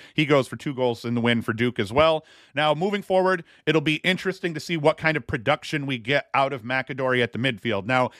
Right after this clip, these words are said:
he wasn't a huge, huge point scorer a season ago in terms of the number of points that he put up. He put up a good, a good chunk, but betw-, behind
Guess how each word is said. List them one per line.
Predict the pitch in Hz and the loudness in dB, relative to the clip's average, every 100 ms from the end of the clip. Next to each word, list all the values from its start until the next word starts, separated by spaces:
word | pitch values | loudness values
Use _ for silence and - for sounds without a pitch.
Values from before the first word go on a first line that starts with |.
| - | -10
he | 175 | -6
wasn't | 160 214 180 165 | -2 -2 -2 -4
a | |
huge, | - - 180 180 170 147 | -8 -6 -4 -2 -2 -4
huge | - 175 180 175 143 - - - | -2 0 2 2 -2 -10 -16 -8
point | - 175 160 | 0 2 0
scorer | - 165 160 156 156 | -4 4 6 4 2
a | 151 | -6
season | 175 156 160 | -4 -4 -4
ago | 151 156 147 | 2 2 2
in | |
terms | 135 156 147 127 | 0 -2 -2 -4
of | 127 | -4
the | 131 | 0
number | 131 135 139 | 0 2 2
of | 131 | 0
points | - 139 123 | 0 -2 -2
that | 135 | -6
he | 127 | -2
put | - 131 | 2 4
up. | 127 | 4
He | 147 | -2
put | - - 160 | -6 0 2
up | 151 | 0
a | |
good, | 135 - 127 - - - | -2 -2 -2 -6 -20 -12
a | 139 | -4
good | 135 156 | -2 -2
chunk, | - 165 139 123 | 0 0 0 -2
but | 135 127 | -4 -4
betw-, | 127 165 - | -10 -8 -8
behind | 139 143 151 147 | -6 -2 0 -2